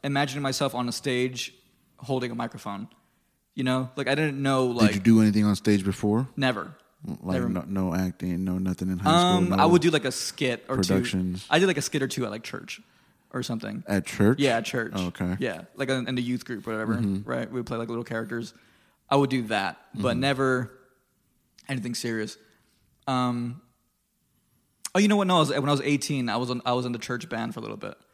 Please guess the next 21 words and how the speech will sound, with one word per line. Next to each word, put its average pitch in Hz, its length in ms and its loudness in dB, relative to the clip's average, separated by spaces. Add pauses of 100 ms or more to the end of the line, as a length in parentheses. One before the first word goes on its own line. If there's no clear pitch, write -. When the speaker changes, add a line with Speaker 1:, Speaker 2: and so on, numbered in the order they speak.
(140)
Speaker 2:
Mm-hmm. 95 220 -4
Speaker 1:
Yeah, 113 140 -2
I 113 40 -4
played, 113 280 -6
uh, 107 180 -8
guitar. - 500 -10 (440)
Speaker 2:
Oh, 104 40 -2
you 117 140 4
play 131 160 2
guitar? 127 280 0
Speaker 1:
Yeah, 117 140 -2
I 113 40 -8
play - 140 -12
guitar. - 220 -10
Speaker 2:
Oh, 107 100 2
that's - 140 -4
cool. 95 260 -4
Speaker 1:
I 131 60 -2
learned 123 220 -2
in 117 160 -4
mariachi. 117 560 -8